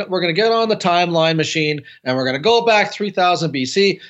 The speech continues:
and we're gonna build ourselves a rock house. Okay, like the Three Little Pigs, we're gonna build the rock house. Okay, so the rock, let's just say it's like an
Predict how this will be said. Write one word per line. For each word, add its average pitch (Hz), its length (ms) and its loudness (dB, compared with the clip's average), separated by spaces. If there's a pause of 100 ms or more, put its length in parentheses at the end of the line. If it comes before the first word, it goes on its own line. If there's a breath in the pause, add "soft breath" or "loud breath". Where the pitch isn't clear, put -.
(120)
and 151 100 0
we're 175 120 2
gonna 180 180 2
build 202 320 2
ourselves 170 880 0
a 120 120 -2
rock 147 600 0 (500)
house. - 560 -6 (440)
Okay, 160 160 2
like 156 200 0
the 143 140 0
Three 185 220 0
Little 185 160 2
Pigs, 151 260 -2
we're 143 80 0
gonna 156 140 2
build 160 160 0
the 156 100 0
rock 160 440 2
house. - 520 -4
Okay, 151 280 -2 (560 soft breath)
so 190 200 0
the 190 200 2
rock, 220 600 0 (320)
let's 220 140 -2
just 247 160 -2
say 226 180 4
it's 202 160 0
like 170 140 -2
an 135 140 -8